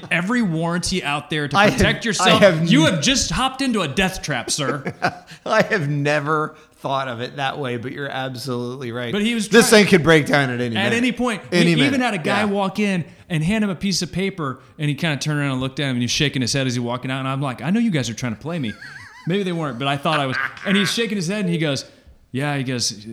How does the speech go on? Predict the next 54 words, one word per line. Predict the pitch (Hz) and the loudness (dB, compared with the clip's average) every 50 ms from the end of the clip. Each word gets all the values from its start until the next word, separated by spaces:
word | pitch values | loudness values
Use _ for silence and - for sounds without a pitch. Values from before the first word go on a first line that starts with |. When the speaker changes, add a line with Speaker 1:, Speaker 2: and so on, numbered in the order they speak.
| 107 107 | -14 -12
Speaker 2:
"that | 123 123 117 | -10 -10 -8
what | 117 127 131 | -6 -4 -4
he | 135 135 | -4 -4
just | 123 135 120 - | -4 -6 -6 -6
dropped | - 127 120 120 117 - | -4 -4 -4 -4 -4 -4
off, | 131 131 135 117 | -4 -4 -4 -4
I | 120 | -4
mean, | 113 113 110 | -2 -2 -2
that's, | 117 123 123 - - - - - 131 | -2 -4 -4 -6 -8 -10 -10 -12 -12
with | 123 110 139 | -8 -6 -4
all | 139 139 | -4 -4
the | 120 | -4
technology | 110 - 139 123 110 117 120 143 151 123 107 113 | -4 -4 -4 -4 -2 -2 -2 -2 -2 -2 -2 -2
on | 107 104 | -2 -2
these | 104 95 | -4 -4
cars | - - 117 107 110 104 | -6 -6 -6 -6 -6 -4
th-, | - 117 107 101 | -6 -6 -8 -8
these | - 131 117 98 | -8 -8 -8 -6
days, | 101 117 110 104 | -6 -4 -4 -4
that's | 113 120 110 - - | -6 -6 -8 -6 -4
gonna | 151 131 117 | -4 -4 -4
cost | - 123 117 110 - | -4 -4 -4 -4 -4
this | 139 117 - | -6 -6 -6
guy | - 117 110 | -6 -6 -6
eight | 110 123 127 - - | -6 -8 -8 -6 -6
thousand | 127 117 113 107 110 107 | -6 -4 -4 -4 -4 -4
bucks. | 120 123 117 - | -4 -4 -4 -6
I | 117 | -6
wouldn't | 110 117 127 120 117 | -4 -4 -4 -4 -4
want | 117 113 | -4 -4
that | - 113 101 | -6 -6 -6
to | 98 | -6
happen | 101 110 120 - - 123 | -6 -6 -6 -6 -4 -4
to | 107 | -2
you." | 107 120 131 110 101 - - - - | 0 0 -2 -2 -4 -8 -12 -18 -10
Speaker 1:
Did | - 208 202 | -8 -4 0
that | 175 - 214 175 | 2 2 2 2
really | 160 151 147 143 139 123 | 0 0 0 0 0 -2
happen? | 120 110 104 107 | -4 -6 -6 -4
Speaker 2:
I | 131 | -2
swear | 120 - - 131 135 135 131 | -2 -2 0 0 0 0 0
to | 113 | -2
you. | 104 101 | -2 -2
Speaker 1:
Oh, | 156 151 143 131 | 0 0 0 0
that's | 127 123 113 107 - - | 0 -2 -4 -6 -8 -8
so | - - - 139 | -6 -6 -4 -4
Speaker 2:
And, | 131 160 160 - 104 95 | -2 -2 -2 -4 -6 -8
Speaker 1:
bush | 87 120 113 101 - 180 | -8 -8 -8 -6 -6 -6
Speaker 2:
and | - 135 | -4 -2
I, | 202 233 254 247 | -2 -2 -2 -2
Speaker 1:
league. | - 175 | -2 -2
Speaker 2:
they | 165 214 226 | -2 -2 -2
gave | 190 190 202 196 196 175 | 0 0 0 0 0 0
me | 185 180 180 175 170 165 - - - | 0 0 0 0 -2 -4 -6 -8 -16